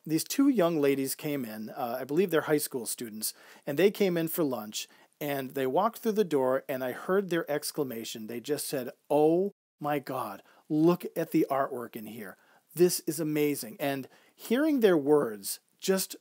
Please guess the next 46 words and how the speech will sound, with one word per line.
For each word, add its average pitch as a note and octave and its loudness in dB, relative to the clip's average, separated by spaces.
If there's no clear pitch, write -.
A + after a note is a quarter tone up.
really B3 0
made D3+ 2
me C#3+ -2
happy. - -12
And, C#3+ 0
uh, C3 2
I C#3+ 2
ended G3 0
up G3 4
chatting D#3 4
with D3+ 0
them D3 -2
for D3+ 0
a C3+ 4
little D3+ 4
bit C3 0
and B2+ -8
asked B2+ -4
them, C3+ -4
you B2+ -6
know, B2 -4
uh, - -8
are B2 -6
they A2+ -8
artists? D3+ 4
Are B2 -4
they B2+ -4
into D3 -6
art? C3 -2
And B2+ -8
they B2 -4
both D#3 4
love C3+ 2
art. B2 -2
And, C3 -4
uh, B2+ 0
they F#3 6
were C#4 2
just F#3+ 0
so D#3+ 2
kind G3+ -2
and C#3 -6
generous E3+ -2
with D3+ -2
their C#3 4
words D3+ 2